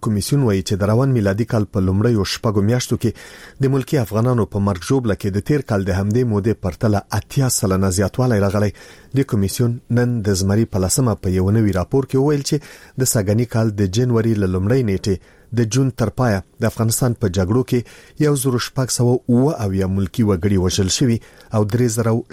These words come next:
شپږ سوه څلور څلوېښت نور ملکیان ټپیان دي. په راپور کې راغلي چې په وژل شویو کې یو سلو شپږ ویشت میرمنې او درې سوه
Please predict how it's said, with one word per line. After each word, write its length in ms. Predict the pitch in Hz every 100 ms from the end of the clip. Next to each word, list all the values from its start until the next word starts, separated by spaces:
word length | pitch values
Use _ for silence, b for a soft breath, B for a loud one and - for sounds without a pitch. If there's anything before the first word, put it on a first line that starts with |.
| -
شپږ 220 | - 117 -
سوه 180 | 113 110 -
څلور 300 | 110 131 139 -
څلوېښت 680 | 95 95 - - - 127
نور 160 | 139 113 90
ملکیان 420 | 85 110 87 82 - -
ټپیان 440 | 104 - 120 98 101
دي. 80 | 110 - _ _ _ _ _ _ _ _ - - B B B -
په 80 |
راپور 240 | 120 - 117
کې 120 | 120
راغلي 240 | 101 123 123
چې 120 | - -
په 60 | 104
وژل 260 | 95 92 90
شویو 260 | - 120 117
کې 100 | - 110 B B -
یو 80 | 123 120
سلو 220 | - 117 110 -
شپږ 360 | - 156 123 101
ویشت 260 | 90 - 107
میرمنې 500 | 104 101 131 113 95 98
او 100 | 92
درې 160 | 107 113 -
سوه 160 | 101